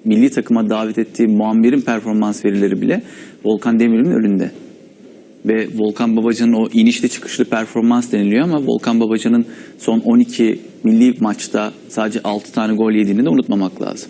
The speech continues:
Ve böyle bir performans sergilen bir kaleci karşısında halen daha neden Volkan Demirel bu kadroda yok,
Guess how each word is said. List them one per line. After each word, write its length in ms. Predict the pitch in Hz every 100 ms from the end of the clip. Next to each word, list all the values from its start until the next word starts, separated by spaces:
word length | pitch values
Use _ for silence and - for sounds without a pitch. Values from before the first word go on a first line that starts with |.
| -
Ve 220 | 104 107 - - - - 113
böyle 280 | 117 156
bir 60 | 135
performans 580 | 123 110 - 110 113 113
sergilen 480 | 110 107 104 110 104
bir 60 |
kaleci 380 | - 107 107 107
karşısında 640 | 107 101 - - 104 107 - - - -
halen 480 | 120 135 156 143 127
daha 260 | 120 127 127
neden 440 | 113 117 151 135
Volkan 420 | 123 120 127 123
Demirel 460 | 120 127 131 123 113 - - - - -
bu 80 | -
kadroda 440 | 131 113 117 120
yok, 240 | 117 120